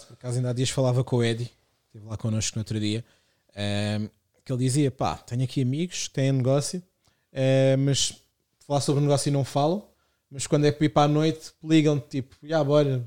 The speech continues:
vamos." Pá, para o que é importante, que era, pá, dar a mão e traz-me para este game também, não. Mas se for para sair à noite, já convida logo.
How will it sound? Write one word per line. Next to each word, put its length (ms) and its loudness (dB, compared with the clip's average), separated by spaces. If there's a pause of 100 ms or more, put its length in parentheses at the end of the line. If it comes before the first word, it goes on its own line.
(160)
vamos." 240 -10 (300)
Pá, 160 0
para 300 0
o 20 -4
que 120 6
é 40 8
importante, 560 4
que 100 0
era, 160 4 (220)
pá, 340 -4
dar 220 0
a 60 4
mão 260 4
e 320 0 (320)
traz-me 260 2
para 120 2
este 200 2
game 280 2
também, 360 0
não. 400 0 (380)
Mas 200 -12
se 40 -12
for 140 -2
para 180 -10
sair 240 0
à 80 2
noite, 300 0
já 240 4
convida 420 0
logo. 420 2